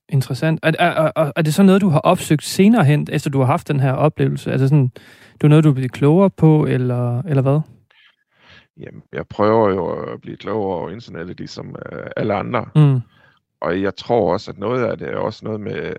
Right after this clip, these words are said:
Speaker 2: med din hjerne har nogle minder og nogle bindeled, som gør, at, øh, at det giver den her fornemmelse af det,
Speaker 1: Mm.
Speaker 2: fordi at man, øh, føler, at man er sårbar. Og når man er sårbar, jamen, så er man jo villig til at gøre meget for at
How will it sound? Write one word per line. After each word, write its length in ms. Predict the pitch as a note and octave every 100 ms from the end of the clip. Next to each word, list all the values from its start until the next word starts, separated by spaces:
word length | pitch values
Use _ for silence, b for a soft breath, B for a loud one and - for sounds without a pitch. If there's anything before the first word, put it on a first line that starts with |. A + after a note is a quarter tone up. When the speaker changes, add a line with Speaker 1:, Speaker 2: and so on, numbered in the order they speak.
| - G2+
Speaker 2:
med 100 | G2
din 240 | F2 D#2+
hjerne 380 | F2+ E2 G#2+ G#2
har 240 | F#2+ G#2+
nogle 260 | D#2+ F#2+ F#2
minder 340 | G#2 G#2+ A2+
og 360 | A#2+ G2+ - G2
nogle 400 | - - F#2 - -
bindeled, 520 | A#2 A2 A#2 G#2+ G2+ G#2
som 380 | - G2 F2+ - -
gør, 140 | G#2+ G#2
at, 160 | F2 - -
øh, 80 | - - _ _ _ _ -
at 140 | F2+
det 160 | G2+ -
giver 180 | B2+ A2
den 160 | F2 G2
her 180 | G#2+ F2+
fornemmelse 640 | - G2 A2 F2 - -
af 120 | G2
det, 140 | A2 - _ _ D3
Speaker 1:
Mm. 60 |
Speaker 2:
fordi 640 | C3+ A#2+ _ _ A#2+ E2+ - -
at 60 | -
man, 440 | G2 F#2 E2+ - - -
øh, 60 | -
føler, 260 | A#2+ G#2+
at 60 | D#2
man 120 | F#2+
er 40 | F#2+
sårbar. 580 | A2+ A#2 - G2+ F#2+ - b b b b _
Og 100 | G2
når 80 | G2
man 140 | G2
er 40 | F#2+
sårbar, 580 | - A2+ C3+ - A#2
jamen, 160 | A2 F#2+
så 220 | - -
er 160 | A#2 A2
man 240 | G2+ G2
jo 120 | -
villig 360 | D2+ A2 A2 G#2+
til 140 | -
at 140 | A2 -
gøre 160 | F#2+
meget 340 | G2+ D#2+ G#2+ G#2+ -
for 460 | G#2+ E2+ - - F#2+
at 60 | -